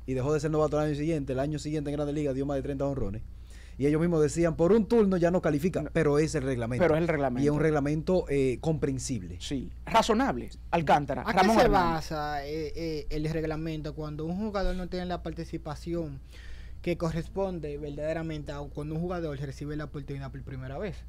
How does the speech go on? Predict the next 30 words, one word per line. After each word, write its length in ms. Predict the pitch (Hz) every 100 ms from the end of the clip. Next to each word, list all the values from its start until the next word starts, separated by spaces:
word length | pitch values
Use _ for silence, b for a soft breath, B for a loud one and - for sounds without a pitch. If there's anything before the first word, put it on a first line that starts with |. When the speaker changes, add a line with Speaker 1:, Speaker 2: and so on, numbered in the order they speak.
| b b -
Speaker 3:
Ramón 240 | 160 190
Hernández, 540 | 214 214 226 240 262
desde 140 | 185 160
el 80 | 151
dos 100 | 151
mil 100 | 160
diecisiete, 500 | 175 160 170 170 165
fue 140 | 156
pitcher 220 | - 156
del 140 | 156 135
Licey. 340 | 123 110 87 101
Nunca 300 | 147 214 220
había 160 | 196 202
recibido 400 | 190 196 175 175
tanta 220 | 160 170
oportunidad 560 | 165 175 196 180 151 139
como 500 | 139 135 127 120 123
este 340 | 135 - 147
año. 360 | 175 185 120 - b b
Speaker 2:
No 160 | 175 202
es 60 |
culpa 340 | - 185 165 147
de 160 | 139
él. 320 | 139 123 156 185
Speaker 3:
No 160 | 247
solamente 640 | 262 277 269 254 240 185 175
eso, 160 | -
Misael. 380 | 151 131 127 104 - - - - - - b b - -
¿Cuántos 560 | 240 370 381 302 226 -
turnos 500 | 220 202 180 160